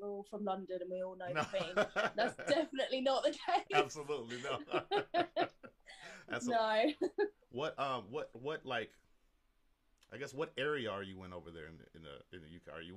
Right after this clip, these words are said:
Speaker 2: on, like, the coast? Are you in the middle? Like, where?
Speaker 1: Yeah,
Speaker 2: Just
Speaker 1: so
Speaker 2: vague,
Speaker 1: I'm
Speaker 2: vague.
Speaker 1: actually right, I'm right down south.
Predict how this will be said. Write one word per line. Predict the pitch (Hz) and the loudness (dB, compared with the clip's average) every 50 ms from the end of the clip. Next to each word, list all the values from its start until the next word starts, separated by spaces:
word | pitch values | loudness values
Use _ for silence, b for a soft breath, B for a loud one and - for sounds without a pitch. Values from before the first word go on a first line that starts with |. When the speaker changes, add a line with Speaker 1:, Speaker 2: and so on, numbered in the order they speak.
| 90 | -10
Speaker 2:
on, | 87 90 87 82 | -10 -10 -10 -10
like, | 82 80 - - | -10 -12 -12 -14
the | - 92 | -16 -18
coast? | - - 117 120 131 - - | -12 -8 -8 -8 -8 -6 -8
Are | 90 | -8
you | 85 85 | -8 -8
in | 82 80 | -12 -14
the | 76 | -14
middle? | 80 92 98 107 107 95 | -12 -10 -8 -8 -6 -6
Like, | 87 80 78 | -8 -10 -8
where? | 85 87 90 90 85 85 85 80 _ _ _ _ _ _ _ _ _ _ _ _ - | -8 -8 -8 -8 -8 -8 -10 -12 _ _ _ _ _ _ _ _ _ _ _ _ -18
Speaker 1:
Yeah, | 254 233 254 277 277 277 269 269 262 - | -14 -8 -6 -4 -2 -2 -2 -2 -2 -4
Speaker 2:
Just | - 147 - | -4 -4 -4
Speaker 1:
so | 269 262 | -2 0
Speaker 2:
vague, | 247 226 104 95 - | 0 0 0 0 -2
Speaker 1:
I'm | - - | -2 0
Speaker 2:
vague. | 139 131 123 104 | 2 2 2 2
Speaker 1:
actually | 92 - - 302 254 | 0 -4 -8 -8 -6
right, | 269 277 277 - - - _ _ - - - _ - - - _ _ _ _ _ | -4 -4 -4 -6 -8 -14 _ _ -20 -20 -20 _ -20 -20 -20 _ _ _ _ _
I'm | 214 254 285 285 | -6 -4 -4 -2
right | 262 302 311 302 294 | 0 0 0 0 -2
down | 294 294 269 262 262 | -2 -6 -6 -6 -8
south. | - - 233 202 185 190 190 196 | -8 -6 -6 -4 -4 -6 -8 -10